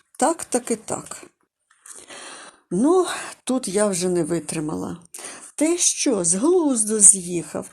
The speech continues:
щоб люди сказали: "Якась сваха пришелепкувата". Та й взагалі, це ж наш син та майбутня невістка, а ти про якусь худобу з ферми. Мало не посварилися.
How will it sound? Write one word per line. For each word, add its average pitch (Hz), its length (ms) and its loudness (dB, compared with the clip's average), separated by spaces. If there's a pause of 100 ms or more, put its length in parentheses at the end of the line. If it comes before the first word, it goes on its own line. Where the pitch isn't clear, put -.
(260)
щоб 277 340 0
люди 294 300 4
сказали: 269 760 4 (300)
"Якась 247 380 4
сваха 294 440 2
пришелепкувата". 208 1120 -2 (420)
Та 269 120 2
й 311 80 4
взагалі, 285 800 2 (340)
це 294 260 6
ж 277 100 2
наш 294 260 6
син 302 320 6
та 202 140 0
майбутня 233 560 0
невістка, 180 680 2 (280)
а 208 100 0
ти 302 180 2
про 277 160 0
якусь 262 380 0
худобу 190 640 4
з - 120 8
ферми. 185 640 0 (1800)
Мало 277 300 4
не 233 120 4
посварилися. 175 920 4